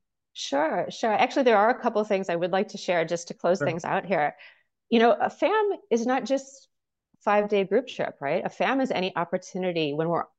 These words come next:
Speaker 1: on location to learn something. And so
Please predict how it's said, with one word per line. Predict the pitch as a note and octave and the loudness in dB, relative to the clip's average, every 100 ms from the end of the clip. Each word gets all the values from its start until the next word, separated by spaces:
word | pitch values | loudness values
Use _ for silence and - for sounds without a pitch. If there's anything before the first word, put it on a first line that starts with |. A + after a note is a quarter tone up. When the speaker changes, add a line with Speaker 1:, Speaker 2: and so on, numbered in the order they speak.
| - | -2
Speaker 1:
on | E3+ G3+ | 0 2
location | F3+ E3 - G#3 G#3 E3+ | 2 0 -2 -4 -2 -4
to | E3+ | -6
learn | D#3 D#3+ G#3 | -4 -2 -2
something. | G#3+ C#3+ - - - _ _ _ - | -4 -10 -10 -14 -14 _ _ _ -4
And | F3 F3+ | -2 0
so | - G3 F3 - | 2 4 4 2